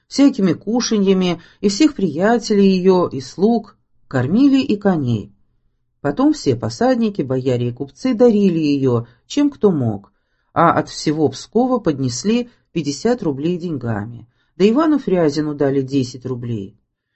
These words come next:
Царевна, видя такую почесть, сказала посадникам, боярам и всему Пскову: «Теперь хочу ехать в дорогу к моему и вашему государю в Москву, и на вашем почётном приёме,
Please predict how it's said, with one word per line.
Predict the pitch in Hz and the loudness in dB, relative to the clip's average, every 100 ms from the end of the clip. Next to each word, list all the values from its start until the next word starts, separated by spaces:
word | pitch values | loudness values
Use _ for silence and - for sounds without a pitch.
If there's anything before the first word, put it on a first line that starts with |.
| _ _ - | _ _ -6
Царевна, | 156 180 214 190 180 | 0 4 4 2 2
видя | 190 196 | 0 0
такую | 170 147 143 175 139 | 0 -2 -4 -4 -4
почесть, | - 220 254 - 98 _ _ | -4 -2 -2 -6 -14 _ _
сказала | - - 110 151 185 180 143 | -16 -8 -4 0 2 2 0
посадникам, | 127 117 - 160 196 151 127 127 117 | -2 -10 -2 2 2 0 -6 -6 -4
боярам | 113 113 185 220 214 | -4 0 0 2 0
и | 208 135 | -2 -8
всему | - 127 143 160 | -10 -10 -10 -12
Пскову: | - - 117 101 - _ _ _ _ _ _ _ _ _ _ _ | -12 -6 -4 -4 -12 _ _ _ _ _ _ _ _ _ _ _
«Теперь | - 226 339 330 | -2 6 6 6
хочу | 269 262 294 | 0 4 4
ехать | 240 285 262 196 | 6 4 2 0
в | 170 | 2
дорогу | 190 202 247 196 202 170 | 4 4 2 4 4 4
к | - | 0
моему | 185 175 160 220 | -2 0 0 0
и | 226 | 0
вашему | 165 214 208 214 196 | 2 0 0 0 0
государю | 175 - 147 175 196 170 | 0 -6 -2 0 2 0
в | |
Москву, | 175 170 - - 135 110 - _ _ _ _ _ - | -2 -4 -6 -8 -6 -6 -8 _ _ _ _ _ -6
и | 175 160 | -2 0
на | 170 160 | 0 0
вашем | 175 220 - 180 | 2 2 0 -4
почётном | 151 139 - 190 170 143 | -4 -2 0 0 0 -4
приёме, | 147 139 190 247 185 107 - | -2 0 2 2 0 -4 -8